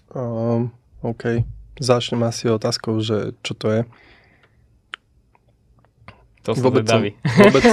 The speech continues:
Speaker 2: <laughs> Čo to je?
Speaker 1: vôbec som nad tým ešte nerozmýšľal nikdy, že čo to je, ale môžem z em-, z empirických skúseností povedať, že,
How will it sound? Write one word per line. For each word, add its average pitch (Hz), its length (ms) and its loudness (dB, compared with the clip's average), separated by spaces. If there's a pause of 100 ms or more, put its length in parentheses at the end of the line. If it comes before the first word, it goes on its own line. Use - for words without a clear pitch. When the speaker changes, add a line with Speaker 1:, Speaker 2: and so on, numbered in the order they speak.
(160)
Speaker 2:
<laughs> 214 240 2
Čo 160 100 6
to 311 160 0
je? 120 160 0
Speaker 1:
vôbec 131 240 2
som 123 160 -4
nad 123 160 0
tým 131 160 -2
ešte 123 240 -4
nerozmýšľal 123 720 0 (240)
nikdy, 127 480 -2
že 127 160 -8
čo 120 160 -4
to 123 160 0
je, 135 320 2
ale 117 640 0
môžem 117 560 0 (320)
z - 320 -12
em-, 123 240 0 (160)
z 127 160 -6
empirických 120 560 -4
skúseností 117 560 -4
povedať, 117 560 -2
že, 110 480 -2